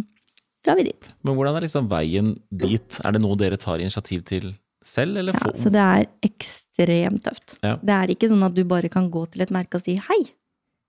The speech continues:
Speaker 1: jeg vil gjerne ha det her i butikken min." Da skal du kjenne noen som kjenner noen,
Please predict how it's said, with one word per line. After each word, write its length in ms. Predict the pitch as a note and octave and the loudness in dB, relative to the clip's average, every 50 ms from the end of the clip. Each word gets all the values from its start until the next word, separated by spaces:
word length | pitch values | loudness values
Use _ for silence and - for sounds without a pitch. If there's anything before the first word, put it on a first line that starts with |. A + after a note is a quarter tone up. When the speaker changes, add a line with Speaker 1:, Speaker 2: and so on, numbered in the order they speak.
| - | -2
Speaker 1:
jeg 80 | - C4 | 0 2
vil 60 | C4 B3+ | 4 4
gjerne 180 | A3+ A3 A#3+ A#3+ | 4 4 2 2
ha 240 | - G#3 G3 G3+ | 0 -2 -2 0
det 100 | G#3+ A#3 | 0 0
her 140 | A3+ G#3 G3+ | 0 0 0
i 40 | G#3+ G#3 | 0 -2
butikken 320 | A3 - A3 G#3+ - A#3+ | -2 -2 -2 -2 0 0
min." 200 | B3 C#4+ E4 B3+ - _ _ _ _ _ _ _ _ | 2 2 2 0 0 _ _ _ _ _ _ _ _
Da 140 | - G#3+ G#3+ | 2 4 4
skal 180 | A3 - - A3+ | 4 2 2 2
du 60 | A#3 | 2
kjenne 240 | B3+ C4 B3+ G#3 F#3 F3+ | 2 4 4 4 4 6
noen 160 | F#3 G3+ B3 G4+ G#4+ _ _ _ | 6 4 4 2 0 _ _ _
som 160 | - - - A3+ | -4 2 4 4
kjenner 280 | A3+ A#3+ G#3+ F#3+ F3 E3+ | 6 6 6 6 6 6
noen, 180 | F3 F#3 A3 | 4 4 2